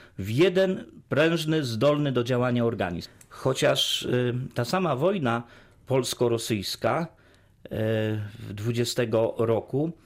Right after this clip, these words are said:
no, miała podłoże często i też polityczne, ponieważ tu się starły dwie koncepcje. Jedna marszałka Piłsudskiego, który chciał zbudować taką federację z narodów, y, ukraińskiego, białoruskiego,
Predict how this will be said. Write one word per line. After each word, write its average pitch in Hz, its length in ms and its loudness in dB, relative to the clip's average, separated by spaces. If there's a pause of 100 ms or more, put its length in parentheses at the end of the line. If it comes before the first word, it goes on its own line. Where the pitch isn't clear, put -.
(260)
no, 127 120 0
miała 160 280 2
podłoże 135 800 0 (100)
często 135 380 0
i 120 80 0
też 120 180 -2
polityczne, 117 680 -4 (480)
ponieważ 151 480 0
tu 185 120 -2
się 180 160 0
starły 165 360 2
dwie 147 180 0
koncepcje. 123 800 -2 (400)
Jedna 175 300 2
marszałka 139 520 0
Piłsudskiego, 135 760 -2
który 123 280 0
chciał 165 420 0
zbudować 131 800 0 (600)
taką 123 540 0 (100)
federację 127 920 0 (340)
z 104 140 -4
narodów, 120 680 0
y, 113 240 2
ukraińskiego, 139 1000 0
białoruskiego, 127 1040 0